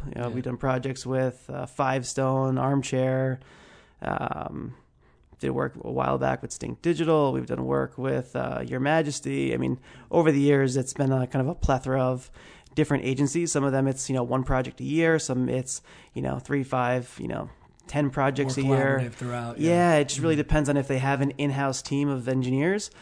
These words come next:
Speaker 1: um, where we're kind of augmenting their team with overflow support, or if, um, they don't have that and they're relying on us heavily to be that kind of, you know, outsource C T O slash engineering partner to be more so, more full service.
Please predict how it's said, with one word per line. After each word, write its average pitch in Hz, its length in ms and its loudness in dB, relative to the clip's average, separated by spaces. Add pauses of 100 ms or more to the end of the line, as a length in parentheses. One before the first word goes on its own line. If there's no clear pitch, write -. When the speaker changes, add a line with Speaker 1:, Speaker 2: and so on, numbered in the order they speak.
(320)
Speaker 1:
um, 127 380 0
where 139 160 2
we're 131 140 0
kind 135 160 0
of - 100 -4
augmenting 135 460 2
their 139 100 0
team 143 240 0
with 127 140 0
overflow 139 340 -2
support, 208 600 -2
or 135 500 2
if, - 500 -2
um, 131 440 0 (120)
they 139 140 0
don't 170 240 2
have 131 220 2
that 131 340 4 (280)
and 139 160 2
they're 131 80 4
relying 131 520 2
on 127 60 2
us 117 120 0
heavily 127 400 2
to 131 120 -4
be 135 200 0
that 127 260 2
kind 131 180 0
of, 127 240 -2 (360)
you - 80 -4
know, - 240 -2 (300)
outsource 131 580 2
C - 380 0
T 131 260 0
O 127 200 4
slash 131 520 0
engineering 131 500 0
partner 127 440 0
to - 120 -10
be 131 140 -2
more 127 240 0
so, 131 380 -6
more 131 260 -2
full 131 220 -6
service. 135 480 -4